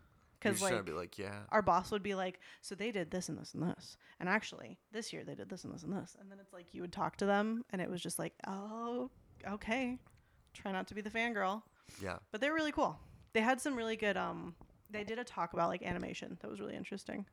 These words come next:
Speaker 1: Did you, like, casually put on the Thumbelina music?
Speaker 2: No.
Speaker 1: And just kinda hum along?
Speaker 2: <laughs> No.
Speaker 1: Kinda sing a few bars?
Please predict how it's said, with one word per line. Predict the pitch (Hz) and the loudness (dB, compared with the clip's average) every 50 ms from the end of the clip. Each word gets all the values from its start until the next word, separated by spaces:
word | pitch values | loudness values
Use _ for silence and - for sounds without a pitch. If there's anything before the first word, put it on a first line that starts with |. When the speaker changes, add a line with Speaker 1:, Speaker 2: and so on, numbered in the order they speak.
| _ _ _ _ - - - | _ _ _ _ -20 -12 -8
Speaker 1:
Did | 110 107 | -4 0
you, | 117 123 120 | 2 4 4
like, | 113 107 - | 4 2 2
casually | - 104 98 101 95 101 101 101 95 | 0 0 2 2 0 0 -2 -2 -2
put | - - 104 95 | -2 0 0 0
on | 90 92 92 | 0 0 -2
the | 87 | -4
Thumbelina | - - 98 95 90 90 73 71 82 82 76 73 67 | -4 -4 -4 -2 -4 -4 -6 -6 -4 -4 -4 -4 -4
music? | 60 92 95 87 - 98 101 - - - - _ - | -4 -6 -6 -4 -4 -4 -6 -8 -12 -20 -12 _ 4
Speaker 2:
No. | - - - - - | 4 4 4 4 4
Speaker 1:
And | - 277 | 4 4
just | - - 392 - | 6 6 4 4
kinda | - - - 370 | 6 6 4 4
hum | - 392 403 | 4 2 0
along? | - 180 170 170 - - 190 | 0 0 0 0 -2 -2 -2
Speaker 2:
<laughs> | - | -4
No. | 196 185 - - - 190 - - - | -4 -4 -4 -6 -8 -12 -12 -8 -4
Speaker 1:
Kinda | - 101 98 | -2 0 0
sing | - - 104 95 | 0 0 0 -2
a | 95 | -2
few | - - 104 92 | -4 -6 -4 0
bars? | 92 92 90 90 95 98 92 - - | 2 4 4 4 4 2 0 -6 -12